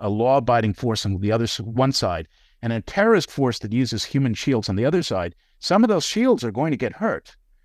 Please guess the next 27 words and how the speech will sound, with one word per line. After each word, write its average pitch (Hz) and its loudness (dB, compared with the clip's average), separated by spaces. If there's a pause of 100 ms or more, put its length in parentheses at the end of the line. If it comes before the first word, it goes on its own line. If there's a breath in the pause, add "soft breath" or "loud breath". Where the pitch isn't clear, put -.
(300)
Some 165 2
of 196 2
those 180 2
shields 131 0
are 143 0
gonna 123 0
get 110 -6
killed, 107 0
and 135 -2
that's, 143 0
that's 135 -6
really 185 2
awful. 123 0
The, 135 0 (600)
that 151 0
said, 170 2
it's - -4 (540)
a 170 6
bad 165 2
result 160 2
that 147 0
is 107 -2
expected - -4
with 131 -2
the 117 -2
good 160 2
result, 90 -4